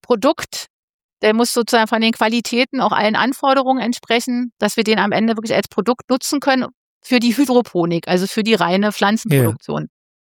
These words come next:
Speaker 1: Und das haben wir auch geschafft, dass wir das
Speaker 2: Ex-,
Speaker 1: zeigen konnten.
Speaker 2: existiert die Anlage denn noch?
Speaker 1: Die Goldwasseranlage existiert nicht mehr an dem Standort. Wir haben das in der Forschung zeigen können. Wir haben dann eben wirklich, also es hat, haben die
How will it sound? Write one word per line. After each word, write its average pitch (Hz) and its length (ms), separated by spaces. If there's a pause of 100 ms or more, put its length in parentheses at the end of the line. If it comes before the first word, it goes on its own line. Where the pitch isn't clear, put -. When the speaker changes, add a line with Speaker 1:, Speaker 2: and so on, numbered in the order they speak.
(360)
Speaker 1:
Und 196 140
das 190 160
haben 220 120
wir 233 140
auch 190 80
geschafft, - 540 (640)
dass 180 180
wir 190 80
das 160 100
Speaker 2:
Ex-, - 60
Speaker 1:
zeigen 170 280
konnten. 160 400 (340)
Speaker 2:
existiert 131 680
die 160 100
Anlage 143 420
denn 135 140
noch? 165 260 (680)
Speaker 1:
Die 220 100
Goldwasseranlage 247 1040
existiert 226 580
nicht 233 240
mehr 330 140
an 302 100
dem 294 140
Standort. 285 480
Wir 220 100
haben 220 100
das 220 100
in 214 60
der 214 120
Forschung 226 440
zeigen 220 360
können. 262 200
Wir 220 120
haben 202 120
dann 214 140
eben 208 200 (100)
wirklich, 214 220 (100)
also 196 240
es - 100
hat, 185 100 (100)
haben 196 180
die 196 100